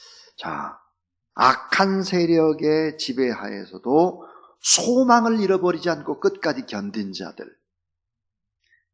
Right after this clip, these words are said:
다윗의 군대가 와서 구원해 낼 때까지 기도하면서 기다려준 사람들. 가난하고 가난하고 어려운 사람들, 끝까지 세상과 타협하지 않는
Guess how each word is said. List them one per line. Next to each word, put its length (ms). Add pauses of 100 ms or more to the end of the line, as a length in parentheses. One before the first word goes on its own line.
(260)
다윗의 580
군대가 440
와서 460
구원해 380
낼 260
때까지 640
기도하면서 1120 (540)
기다려준 640
사람들. 600 (1200)
가난하고 560
가난하고 840 (240)
어려운 420
사람들, 600
끝까지 400
세상과 520
타협하지 600
않는 380